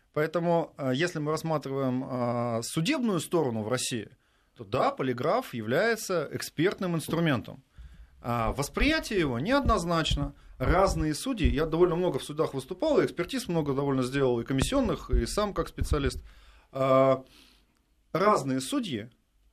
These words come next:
относятся по-разному. Это раз. А второй момент, что от того, насколько качественно и хорошо специалист смог обосновать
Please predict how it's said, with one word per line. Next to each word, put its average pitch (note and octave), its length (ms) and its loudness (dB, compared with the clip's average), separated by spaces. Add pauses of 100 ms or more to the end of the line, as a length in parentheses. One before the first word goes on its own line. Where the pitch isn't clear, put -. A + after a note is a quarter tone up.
(380)
относятся A3 800 -2 (200)
по-разному. A#2+ 640 -2 (140)
Это B2 240 -2
раз. D3 300 0 (260)
А C#3+ 120 0
второй B3 300 0
момент, C4+ 360 2 (320)
что - 580 2 (460)
от G#3+ 320 0 (260)
того, F#3 380 2
насколько F3+ 500 0
качественно C3 840 -2 (140)
и D3+ 80 0
хорошо E3 680 0
специалист E3+ 800 -2
смог E3+ 280 0
обосновать D#3+ 800 -2